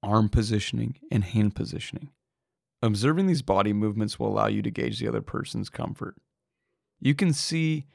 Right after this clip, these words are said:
if they aren't using a digital background, their environment. This can give you an idea on what their lifestyle is like or how important you are to them. If the other person is in a Walmart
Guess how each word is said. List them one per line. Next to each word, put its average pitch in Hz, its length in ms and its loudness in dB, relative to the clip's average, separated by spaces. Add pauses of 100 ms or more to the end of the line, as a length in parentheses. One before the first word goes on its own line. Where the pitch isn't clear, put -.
(600)
if 113 140 -10
they 113 160 -6
aren't 135 260 4
using 117 340 4
a - 20 6
digital 104 320 0
background, - 560 -4 (300)
their 127 180 8
environment. 135 460 2 (960)
This 127 180 2
can 139 140 4
give 120 160 6
you 117 100 6
an 110 100 6
idea 107 300 4
on 101 80 2
what 101 160 2
their 104 140 -2
lifestyle 101 680 0
is 104 140 -8
like 101 380 -4
or 107 180 -4
how 170 160 0
important 110 420 -2
you - 100 -4
are 117 100 -2
to - 80 -8
them. - 240 -8 (420)
If 135 100 -10
the 147 80 -2
other 202 160 -2
person 165 540 2
is 113 180 0
in 117 120 4
a 107 40 2
Walmart 120 640 4